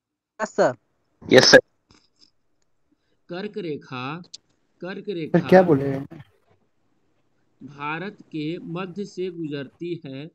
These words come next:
Speaker 3: यह आठ राज्यों से होकर जाती है। पहला कौन राज्य है?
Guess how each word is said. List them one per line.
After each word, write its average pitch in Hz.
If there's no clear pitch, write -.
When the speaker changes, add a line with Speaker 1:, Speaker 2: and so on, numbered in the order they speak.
Speaker 3:
यह 180
आठ 175
राज्यों 160
से 190
होकर 156
जाती 147
है। 139
पहला 156
कौन 175
राज्य 180
है? 180